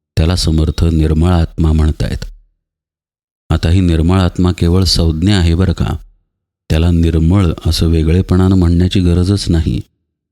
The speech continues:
आत्मा निर्मळच आहे. पण आता इकडे उपाधी नाही ना, म्हणून उपाधी सापेक्ष जी आत्म्याची नावे दिलेली होती,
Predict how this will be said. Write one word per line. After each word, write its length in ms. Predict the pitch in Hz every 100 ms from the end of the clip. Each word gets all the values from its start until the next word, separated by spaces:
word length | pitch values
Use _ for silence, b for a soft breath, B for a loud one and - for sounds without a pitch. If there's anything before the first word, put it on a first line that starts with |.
| _ _ -
आत्मा 360 | 71 - 80
निर्मळच 560 | 85 82 80 87 110 -
आहे. 200 | 76 - - _ _ _ _ _ _ _
पण 120 | 98
आता 180 | 98 113
इकडे 320 | 90 - 92
उपाधी 460 | 104 82 92 95 110
नाही 240 | 92 85
ना, 160 | 90 85 - _ _ _ -
म्हणून 360 | 85 98 101 104 - _ _
उपाधी 560 | 80 76 85 90 90 104
सापेक्ष 560 | - 85 - 95 -
जी 260 | 87 82 87
आत्म्याची 560 | 85 - 90 87 - 92
नावे 300 | 85 82 92
दिलेली 360 | 87 90 92
होती, 380 | 95 101 82